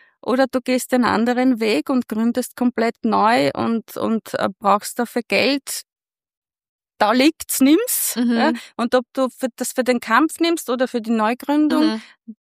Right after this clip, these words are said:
Speaker 1: wir schaukeln das schon, ne?“
Speaker 2: Mhm.
Speaker 1: Damals war ja unser Kind noch ganz klein. Ich war ja
Speaker 2: Mhm.
Speaker 1: auch eine Mama, ja. Und, und da war's für mich ganz klar, also das ist also mit diesem Menschen gehe ich durch dick und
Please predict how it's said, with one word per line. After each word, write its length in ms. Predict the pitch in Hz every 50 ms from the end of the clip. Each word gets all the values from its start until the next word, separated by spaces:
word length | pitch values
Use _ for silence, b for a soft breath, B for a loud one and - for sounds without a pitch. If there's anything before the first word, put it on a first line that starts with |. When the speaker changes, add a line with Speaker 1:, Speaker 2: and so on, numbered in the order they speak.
| _ -
Speaker 1:
wir 120 | 254 262
schaukeln 480 | - - 175 190 - - - 320 262 202
das 180 | 196 185 -
schon, 340 | - - 185 180 180 175 180
ne?“ 200 | 180 185 220 247
Speaker 2:
Mhm. 40 | 247
Speaker 1:
Damals 300 | 233 233 226 220 220 214
war 100 | 220 214
ja 100 | 208 214
unser 260 | 226 220 208 - 214
Kind 320 | - - 226 262 370 - -
noch 180 | 202 185 - _
ganz 260 | 185 175 180 - -
klein. 320 | - 170 165 160 143 156
Ich 140 | 185 208 214 208
war 100 | 202 190
ja 120 | 185 196
Speaker 2:
Mhm. 60 | 185
Speaker 1:
auch 40 | 208
eine 120 | 208 214
Mama, 400 | 208 196 185 226 269 247 196 165
ja. 120 | 165 196 277 B B B B B B B B B B B B B B 294 -
Und, 400 | - 175 170 170 165 156 143 - - - - -
und 280 | 170 175 165 - - - - _ _ _ _ _ _ _ _ -
da 80 | 208 165 -
war's 220 | - - - - -
für 120 | - 185
mich 240 | 190 185 185 - -
ganz 240 | - 190 196 - -
klar, 160 | - - -
also 220 | - 175 - 165
das 260 | - - 180 - - 185
ist 380 | 180 - - - - - - B B B B B B B B B B B B B B B B B _ _ _ _ _ _ _ _ -
also 160 | - - 196
mit 240 | 202 226 202 214 -
diesem 260 | 226 214 233 254 254
Menschen 400 | 233 208 196 226 - - 247 233
gehe 160 | - 226 233 233
ich 140 | 220 -
durch 160 | - 254 240 -
dick 260 | - - 233 - -
und 160 | 254 269 262